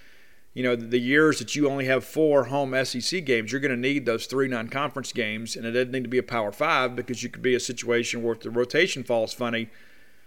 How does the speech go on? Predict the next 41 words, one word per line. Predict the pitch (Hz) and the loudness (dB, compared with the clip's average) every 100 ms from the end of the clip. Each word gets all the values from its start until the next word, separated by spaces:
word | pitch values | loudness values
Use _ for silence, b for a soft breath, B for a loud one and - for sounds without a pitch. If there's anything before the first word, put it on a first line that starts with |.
| b b b - - | b b b -18 2
you | 139 | 2
have | - | 4
six | - 139 - | 2 2 0
or | |
less | 120 120 110 | 2 2 2
home | 131 151 | -2 -2
games. | 127 - - - - - - | -4 -8 -14 -18 -18 -20 -18
It's | - | -12
just | 120 | -2
not | 143 | 0
gonna | 123 | 0
work | 117 113 113 | -2 0 0
out | 110 | 2
well | 113 | 0
for | 110 110 | 0 -6
us. | - - | -6 -12
And | 110 | -4
so | 131 123 113 B B B B B - | 4 4 4 B B B B B 2
that's | 156 156 | 2 4
what's | 147 | 0
gotta | 147 123 | 2 2
happen. | 120 117 - 117 113 - - | 2 2 0 -6 -10 -18 -4
I | 123 | 2
look | 143 139 | 4 2
forward | - 196 202 | 8 8 10
to | 160 | 6
hearing | 147 165 160 147 | 8 8 8 2
the | 131 | -2
final | 151 151 160 151 143 - - - | -2 0 4 4 4 -2 -12 -6
proposals. | 131 147 156 147 160 - - - - - | 2 6 6 4 -2 -4 -10 -12 -14 -8
I | 127 | -4
look | 135 131 | -4 -2
forward | 151 156 | 4 4
to | 135 | 4
hearing | 143 143 | 2 2
how | 135 | 0
this | 139 127 | -4 -2
thing | 135 127 | -4 -2
passes, | 123 120 117 123 120 | 0 0 0 -2 -4
but, | - 117 - | -4 -4 0
uh, | 117 | -2